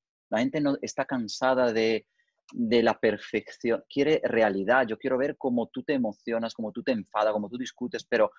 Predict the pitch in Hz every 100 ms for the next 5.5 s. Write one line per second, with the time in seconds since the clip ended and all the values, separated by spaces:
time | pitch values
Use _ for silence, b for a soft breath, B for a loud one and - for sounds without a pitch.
0 | B - 131 123 - 156 156 123 98 139
1 | 151 - _ _ _ 117 120 - - 151
2 | 151 147 120 104 107 104 160 - 110 131
3 | - - - 107 92 - 123 151 127 120
4 | 139 _ _ _ _ _ 104 117 - _
5 | 104 110 127 123